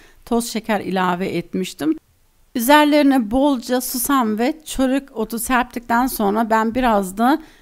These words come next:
e, kuru kekik ve, e, pul biberi de serptim. Bu kekik ve pul biberinden dolayı inanın o kadar nefis olmuşlardı ki bunu mutlaka ve mutlaka deneyin diyorum.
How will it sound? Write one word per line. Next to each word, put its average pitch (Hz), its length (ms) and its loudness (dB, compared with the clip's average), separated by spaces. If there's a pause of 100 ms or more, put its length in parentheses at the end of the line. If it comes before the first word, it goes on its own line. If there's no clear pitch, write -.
(160)
e, 214 280 -4
kuru 247 360 -2
kekik 285 560 -2
ve, 233 480 0 (340)
e, 220 160 -2
pul 220 340 -4
biberi 175 340 -4
de 151 80 -6
serptim. 180 580 -6
Bu 240 120 -6
kekik 247 420 -6
ve 214 160 2
pul 220 400 -6
biberinden 190 720 -2
dolayı 202 420 0 (120)
inanın 190 440 0
o 190 60 -6
kadar 214 380 -2
nefis 202 260 -6
olmuşlardı 202 680 -6
ki 214 200 -4 (360)
bunu 233 140 4
mutlaka 233 680 0
ve 202 60 0
mutlaka 202 720 -2
deneyin 196 480 0
diyorum. 214 520 -2